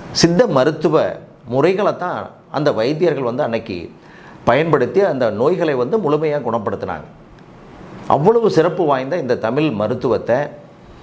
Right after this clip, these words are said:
பொதுமக்கள் கண்டிப்பாக எடுத்துக்கொள்ள வேண்டும், பின்பற்ற வேண்டும். இது கட்டாயம் கிடையாது, ஆனா மிக மிக அவசியம்.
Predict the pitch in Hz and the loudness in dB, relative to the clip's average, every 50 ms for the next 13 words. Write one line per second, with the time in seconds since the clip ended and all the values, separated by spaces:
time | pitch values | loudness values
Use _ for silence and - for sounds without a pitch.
0 | - - - - - - 135 160 190 226 196 156 - - - 160 - - 113 113 | -20 -20 -18 -4 2 4 4 4 4 4 2 0 -2 -2 -4 -4 -2 -2 -4 -2
1 | 127 143 156 120 151 139 139 139 127 151 147 117 95 104 117 127 - - - - | -2 -2 -2 0 0 0 0 0 -2 -2 -2 -2 -2 -4 -6 -10 -12 -18 -20 -20
2 | - - - - - - 107 120 151 156 - 185 185 180 147 135 123 113 120 123 | -20 -20 -20 -18 -8 -2 0 0 2 2 0 0 0 0 0 0 0 -2 -2 -4
3 | 135 175 180 - - 147 156 170 180 170 170 156 147 127 113 98 85 82 - - | -4 -6 -6 -4 -4 -4 -2 0 -2 -2 -2 -2 -2 -2 -4 -4 -8 -10 -10 -6
4 | - 131 143 - - 127 123 - 180 185 180 165 147 139 131 135 120 107 107 123 | -4 -2 0 0 0 0 0 0 0 0 0 -2 -2 -2 -2 0 0 0 0 -2
5 | 165 190 - - - - - - - - - - - 151 180 196 156 143 131 143 | -4 -4 -6 -10 -14 -20 -20 -20 -20 -20 -8 -2 0 0 2 2 0 0 0 2
6 | 170 156 165 160 185 185 131 107 123 123 - - 110 82 - | 0 0 0 0 0 0 -2 -2 -4 -6 -6 -8 -10 -10 -12